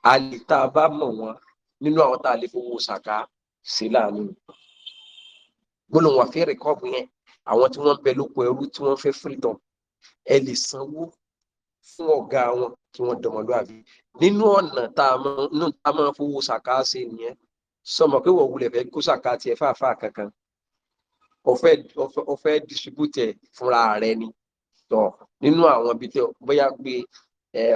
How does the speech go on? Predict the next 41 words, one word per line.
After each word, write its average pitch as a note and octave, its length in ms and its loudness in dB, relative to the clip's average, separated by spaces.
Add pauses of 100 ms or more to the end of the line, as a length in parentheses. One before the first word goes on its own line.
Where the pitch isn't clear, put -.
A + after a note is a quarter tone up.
(300)
kẹ́ E3 160 4
ẹ D#3 40 8
lè D#3 100 2
mọ C3+ 100 2
àwọn C3+ 160 4
tẹ́ F3 160 2
fún - 200 -8
ní C#3+ 120 -4
sàká B2+ 340 -2
yín. B2+ 200 -8 (680)
Torí D#3 160 2
pé G#3 200 4
àwọn C#3 280 -4
èèyàn C#3+ 240 -2
ti - 140 -10
rí D3+ 160 0
nírìí D#3 320 -2
wípé C#3+ 260 -2 (580)
àwọn C3 240 4
àfáà C#3+ 380 4
fẹ́ C3+ 180 -6
máa C3 220 -4
gba B2 220 -2 (760)
sàká G#2+ 380 -2
lọ́wọ́ C#3 280 2
àwọn A2 220 -2
kí - 140 -20
wọ́n A#2 160 0
mọ̀. A2+ 160 -4
Bẹ́ẹ̀ D#3 260 2
dẹ̀ A#2+ 120 -2
fẹ́ D3 160 -4
bẹ́ẹ̀ C#3 200 -4
kọ́, A2 220 -8
tá - 120 -4
a C#3 40 0
bá D#3+ 100 2
wà D#3+ 100 4
lọ́ndà C#3+ 300 0
Islamic B2 400 -4
State, - 300 -8